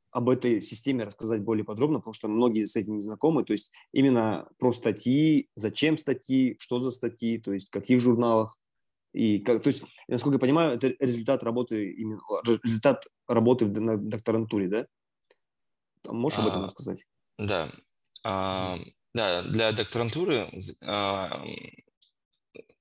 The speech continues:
Speaker 2: как бы конечный итог докторантуры — это будет твоя диссертация. То есть, э, чем ты занимался три года, то есть там какие-то должны быть новые результаты в какой-то сфере.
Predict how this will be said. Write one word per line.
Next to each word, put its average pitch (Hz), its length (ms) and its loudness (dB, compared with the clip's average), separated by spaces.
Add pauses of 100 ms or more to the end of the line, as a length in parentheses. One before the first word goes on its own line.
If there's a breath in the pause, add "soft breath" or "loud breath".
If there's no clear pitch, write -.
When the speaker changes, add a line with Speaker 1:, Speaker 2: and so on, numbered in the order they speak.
(180)
Speaker 2:
как 92 180 -6
бы 104 100 -8
конечный 117 400 0
итог 160 180 0
докторантуры — 107 520 -2
это 98 120 -2
будет 101 220 0
твоя 98 180 -4
диссертация. 95 760 -2 (920)
То - 140 -10
есть, 80 340 -10
э, 85 160 -8
чем 104 160 -4
ты 90 80 -4
занимался 90 540 -4
три - 180 -8
года, 98 180 -4
то - 80 -8
есть 82 200 -6
там 78 100 -8
какие-то - 320 -10
должны 92 260 -6
быть 90 200 -10
новые 92 260 -4
результаты 117 420 -6
в - 60 -20
какой-то - 240 -8
сфере. 98 380 -8